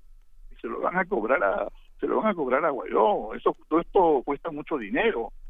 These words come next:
Eso será pagado en do-, en, eh, con, con, con petróleo. No olvidar que Guaidó está gestionando en estos momentos, eh, dinero que es del Estado venezolano, pero que son de los, eh, activos incautados por los Estados Unidos, en Estados,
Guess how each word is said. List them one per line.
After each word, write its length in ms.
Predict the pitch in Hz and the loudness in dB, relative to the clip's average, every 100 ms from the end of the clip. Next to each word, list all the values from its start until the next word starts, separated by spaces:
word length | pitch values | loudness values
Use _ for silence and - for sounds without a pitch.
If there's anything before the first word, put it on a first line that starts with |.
| - - - | -14 -14 -8
Eso 220 | - - | -2 0
será 220 | 196 123 143 | 0 0 0
pagado 320 | - - 226 | 0 -4 -6
en 120 | 123 | -2
do-, 140 | 123 - | -2 0
en, 220 | 127 117 | 0 0
eh, 100 | 110 | -4
con, 160 | - 107 | -6 -6
con, 140 | 113 | -4
con 200 | 117 110 | -4 -4
petróleo. 640 | 107 98 151 226 127 101 - - - - - - | -4 2 4 4 0 -2 -2 -4 -6 -8 -8 -4
No 160 | 127 151 | 4 4
olvidar 440 | 180 170 170 202 | 4 4 4 2
que 120 | 226 | 0
Guaidó 420 | 233 165 156 185 | 0 2 2 2
está 240 | 196 - 147 | 0 0 0
gestionando 600 | 175 - 175 185 190 139 | 0 2 2 2 0 -4
en 80 | 147 | -4
estos 200 | 175 175 | -4 -2
momentos, 680 | 180 180 160 165 202 - - - - - - - | -2 -2 2 4 4 0 -16 -14 -16 -16 -8 0
eh, 400 | 135 123 120 123 | 2 4 2 0
dinero 540 | 135 151 196 185 190 - - | -2 0 0 0 -2 -6 -2
que 420 | 156 170 190 185 - - | 0 2 0 -4 -10 -4
es 220 | 165 165 | -2 -2
del 160 | 160 | -4
Estado 420 | 131 - 175 214 202 | -4 0 2 2 0
venezolano, 800 | 175 170 165 147 123 139 220 - - - - - - - | -2 -2 0 0 -2 -2 -4 -6 -14 -18 -18 -20 -20 -4
pero 220 | 147 135 123 | 2 2 2
que 120 | 127 | -2
son 440 | 180 180 175 175 | -2 -2 -6 -2
de 120 | 147 | 0
los, 260 | 131 127 123 - - - - 127 | 4 4 2 -6 -10 -10 -6 0
eh, 340 | 123 120 120 | 2 2 2
activos 640 | 143 131 - 214 180 190 - | 0 -2 0 2 2 0 0
incautados 720 | 147 135 131 127 214 262 220 | -6 0 0 2 0 2 -4
por 120 | 139 | -4
los 140 | 120 120 | -4 -6
Estados 420 | 107 113 113 107 | 0 2 2 -2
Unidos, 420 | 127 226 233 - | 2 6 6 4
en 100 | 117 | -2
Estados, 340 | 117 - 151 | -2 0 0